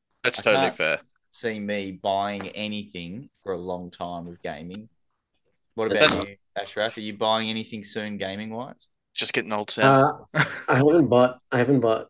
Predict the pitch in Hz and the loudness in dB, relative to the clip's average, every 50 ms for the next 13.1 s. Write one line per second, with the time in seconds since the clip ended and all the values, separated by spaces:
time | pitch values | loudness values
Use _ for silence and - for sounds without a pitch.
0 | _ - 117 101 95 - - - - 117 107 104 107 107 - 113 104 104 101 95 | _ -4 -2 -2 -4 -4 -10 -8 -4 0 2 2 2 2 4 4 4 4 4 2
1 | 101 101 98 95 98 98 95 98 - _ _ _ _ _ _ _ _ _ _ - | 2 2 2 0 -2 -4 -6 -8 -12 _ _ _ _ _ _ _ _ _ _ -2
2 | - 104 98 98 95 95 95 98 104 104 - 107 95 92 101 98 98 98 95 87 | 2 2 4 4 4 2 2 0 -2 -2 -2 -2 0 2 4 4 4 4 4 2
3 | 92 95 95 92 90 90 90 90 87 87 95 87 90 90 90 87 90 92 _ _ | 0 0 0 0 0 -2 -2 -4 -4 -4 -6 -6 -6 -6 -8 -8 -10 -14 _ _
4 | _ _ _ _ _ _ _ _ _ _ _ _ _ _ _ _ _ _ _ _ | _ _ _ _ _ _ _ _ _ _ _ _ _ _ _ _ _ _ _ _
5 | _ _ _ - - 117 123 143 107 104 113 120 123 95 104 98 90 90 90 85 | _ _ _ 2 4 6 6 6 8 8 8 8 6 6 4 4 4 2 0 0
6 | 87 90 87 92 87 87 - - - 104 110 - - _ _ - - 175 180 196 | 0 0 -2 -2 -4 -4 -8 -10 -12 -12 -12 -14 -14 _ _ -2 0 2 4 4
7 | 202 208 247 214 196 196 - 151 151 147 127 123 120 110 104 98 104 143 180 180 | 4 4 4 4 4 4 4 4 2 2 0 -2 -2 -2 -2 -2 -2 -2 -2 -4
8 | - - 98 82 64 50 50 _ _ _ - 113 - 156 165 175 170 - 175 147 | -8 -8 -6 -6 -6 -6 -10 _ _ _ -12 -8 -4 -4 -4 -4 -4 -4 -4 -4
9 | 127 113 104 101 101 92 104 127 135 - 127 110 101 98 98 95 87 - _ _ | -4 -4 -4 -2 0 0 0 0 -2 -2 -4 -4 -2 -2 -4 -6 -8 -8 _ _
10 | _ - 113 113 131 143 - - - 110 - - 78 71 - - _ _ _ _ | _ -4 -2 -2 -2 -2 -6 -6 -6 -8 -12 -12 -14 -14 -16 -20 _ _ _ _
11 | - 98 98 _ - 104 95 90 - 82 69 69 - - 117 120 120 127 147 147 | -14 -14 -14 _ -6 -6 -6 -6 -6 -10 -14 -12 -8 -4 -2 0 0 0 0 -2
12 | - 127 127 131 139 135 - - - 107 - - 110 113 117 - - 113 101 92 | -2 -2 -2 -2 -4 -4 -6 -10 -12 -8 -4 -2 -2 -2 -2 -4 -8 -8 -8 -8
13 | - | -10